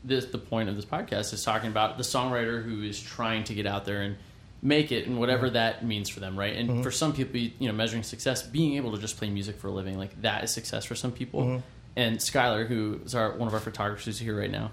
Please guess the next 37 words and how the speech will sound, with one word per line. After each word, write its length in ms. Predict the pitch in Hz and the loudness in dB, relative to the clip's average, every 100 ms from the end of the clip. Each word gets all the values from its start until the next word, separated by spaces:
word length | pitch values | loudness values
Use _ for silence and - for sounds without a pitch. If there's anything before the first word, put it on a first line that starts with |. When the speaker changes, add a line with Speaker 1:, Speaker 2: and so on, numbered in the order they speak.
| - | -8
Speaker 1:
Hi, 40 | |
Skylar. 160 | 107 - | 0 8
Speaker 2:
Woo! 680 | 466 508 523 508 440 320 - | 10 12 10 10 8 6 6
Speaker 1:
Her 60 | 170 | 8
and 100 | 165 | 8
I 60 | |
were 60 | 151 | 6
talking 280 | 151 131 139 | 6 6 4
earlier, 260 | 220 190 | 4 4
and 100 | 131 | 4
she's 160 | 131 135 | 2 4
talking 200 | 139 131 | 4 6
about, 160 | 127 117 | 2 2
like, 200 | 123 - - - - | 0 -2 -12 -18 -6
shooting 360 | - - 247 196 | 0 2 4 4
something 340 | 180 160 147 | 4 4 4
maybe 220 | 131 135 | 4 4
you 180 | 143 131 | 4 4
wouldn't 180 | 127 123 | 4 2
otherwise 300 | 117 107 104 | 2 2 0
shoot 440 | - 185 175 - | -2 0 0 0
because 320 | 127 143 151 143 | -4 -2 0 2
it 60 | |
just 200 | 120 127 | 0 -2
keeps 260 | - 151 - | 0 -2 -2
you 60 | |
sharp. 300 | 113 127 110 | -2 0 0
You're, 140 | 117 107 - | -2 -6 -6
you're 100 | 120 | -6
practicing 480 | - 110 - - 113 | -4 -4 -4 -4 -2
your 100 | 104 | -2
craft. 360 | - 104 127 - - | -2 -2 -4 -6 -4
Speaker 2:
Well, 100 | 143 | 0
sure. 180 | 240 175 | 4 6
Speaker 1:
And, 140 | 190 - | 6 4
and 240 | 170 160 | 2 2
cover 520 | - 170 196 233 208 | 2 2 2 0 -2